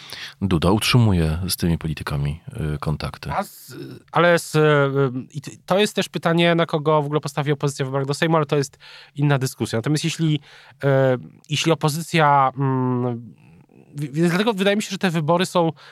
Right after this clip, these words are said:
Speaker 2: będą naprawdę ważne, one będą drugie w kolejności, bo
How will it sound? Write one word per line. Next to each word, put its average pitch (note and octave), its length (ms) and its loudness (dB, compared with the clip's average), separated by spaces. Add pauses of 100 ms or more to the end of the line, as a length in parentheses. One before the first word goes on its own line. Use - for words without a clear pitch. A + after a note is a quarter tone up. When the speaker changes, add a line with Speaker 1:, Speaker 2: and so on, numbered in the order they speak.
(160)
Speaker 2:
będą D3 160 2
naprawdę D#3+ 420 2
ważne, C#3+ 320 2
one E3+ 60 0
będą E3+ 180 2
drugie E3 260 0
w - 60 -12
kolejności, C3+ 720 -2
bo A2 140 -6